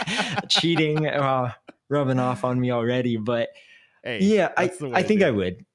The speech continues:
Speaker 1: I think I'd put him right there. I, I wouldn't hurt to have him up a little bit, maybe in, like, the, the low thirties.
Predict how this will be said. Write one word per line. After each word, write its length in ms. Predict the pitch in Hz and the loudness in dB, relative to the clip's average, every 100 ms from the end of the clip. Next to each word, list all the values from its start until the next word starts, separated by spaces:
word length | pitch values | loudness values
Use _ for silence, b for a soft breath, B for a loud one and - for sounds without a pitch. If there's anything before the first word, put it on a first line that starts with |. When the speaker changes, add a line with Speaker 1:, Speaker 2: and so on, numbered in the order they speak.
| _ _ - | _ _ -2
Speaker 1:
I 80 | 165 | 2
think 160 | 190 | 2
I'd 100 | 180 | 2
put 140 | 165 151 | 2 2
him 100 | 139 | 2
right 160 | 127 | 2
there. 260 | 113 120 120 | 2 0 2
I, 140 | 170 | 0
I 120 | 156 202 | 2 4
wouldn't 260 | 220 196 | 4 2
hurt 200 | 123 127 | 2 2
to 100 | 120 | 2
have 160 | 113 120 | 0 2
him 120 | 117 - | 0 -2
up 160 | 104 | -2
a 40 | 113 | 0
little 240 | 107 107 | 0 0
bit, 180 | 107 104 | 0 0
maybe 260 | 107 107 | 0 0
in, 140 | 113 107 | 0 0
like, 180 | 104 - | -2 -2
the, 360 | 107 101 92 98 | -2 -2 -2 -2
the 160 | 110 | -2
low 380 | 101 98 101 104 | 0 0 0 -2
thirties. 680 | - 104 104 101 101 95 | -2 -2 -2 -2 -2 -4